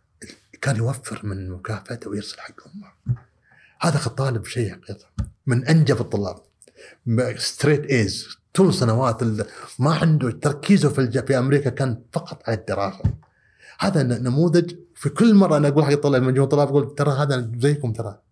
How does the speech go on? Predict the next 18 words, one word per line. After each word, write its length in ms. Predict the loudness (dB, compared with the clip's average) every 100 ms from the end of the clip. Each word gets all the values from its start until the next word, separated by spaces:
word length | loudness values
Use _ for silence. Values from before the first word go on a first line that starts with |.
| -2
ترى 120 | 0
هذا 420 | 2 2 0 -2 -8 -20 -10 -2
يعني 400 | 0 0 -4 -4
شاب 340 | 2 2 4
زيكم، 400 | 2 2 0 -2
مو 300 | 0 2 4
من 200 | 4 2
كوكب 340 | 2 0 0
آخر". 420 | 0 -2 -2 -6 -10 _ _ _ _ -4
إيش 140 | 2 4
اللي 160 | 4
خلاه؟ 640 | 2 2 2 0 -2 -10 _ _ _ _ _ _ -4
عنده 180 | -2 -2
فشل، 340 | -8 -10 -12 -2
عنده 360 | 0 0 0 -6 -8 -8 4
همة، 460 | 6 6 2 -2 -12 _ _
عنده 200 | 0 2
هدف. 440 | 2 0 -4 -6